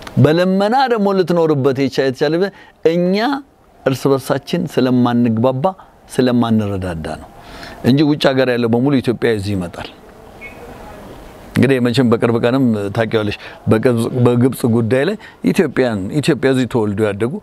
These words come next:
ከግብጽ ጋር ሲያብሩ በየቦታው እየተመለከትን ነው። ለምሳሌ አባይ ግድብ ተገድቦ ማለቅ አለበት። ግን ከገድቦ የሚያልቀው ጠቅላይ ሚኒስተሩ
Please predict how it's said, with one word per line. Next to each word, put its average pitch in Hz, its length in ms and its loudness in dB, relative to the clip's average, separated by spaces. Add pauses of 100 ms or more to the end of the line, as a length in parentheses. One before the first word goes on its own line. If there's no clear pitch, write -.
(180)
ከግብጽ 127 400 2
ጋር 117 180 2
ሲያብሩ 107 460 0
በየቦታው 135 540 0
እየተመለከትን 101 800 -4
ነው። 67 140 -14 (840)
ለምሳሌ 113 420 2
አባይ 123 360 2 (140)
ግድብ 113 320 2 (460)
ተገድቦ 139 500 4
ማለቅ 127 320 0
አለበት። 95 460 -4 (1080)
ግን 208 240 4
ከገድቦ 147 480 2
የሚያልቀው 135 420 2
ጠቅላይ 143 280 2
ሚኒስተሩ 139 400 0